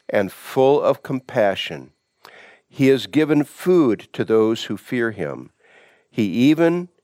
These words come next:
he will even be mindful of his covenant. He has declared to his people the power of his works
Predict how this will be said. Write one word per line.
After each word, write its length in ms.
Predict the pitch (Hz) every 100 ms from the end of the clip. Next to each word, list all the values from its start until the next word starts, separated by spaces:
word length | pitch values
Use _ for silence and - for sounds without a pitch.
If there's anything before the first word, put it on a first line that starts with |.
| _
he 140 | 131
will 200 | 113 110
even 400 | 95 135 156 165
be 160 | 135 107
mindful 720 | 101 110 131 160 - 165 151
of 220 | - 127
his 240 | 131 123 -
covenant. 800 | - - 120 104 78 - - _ _ _ _ _ _ _ _ _ _ _
He 180 | 110 113
has 200 | 110 -
declared 680 | 98 - 120 131 147 156 -
to 140 | 165
his 180 | 151 143
people 480 | - 135 139 139 123
the 120 | -
power 640 | - - 117 123 139 143 -
of 140 | - 113
his 260 | 120 110
works 680 | 80 85 107 147 - - -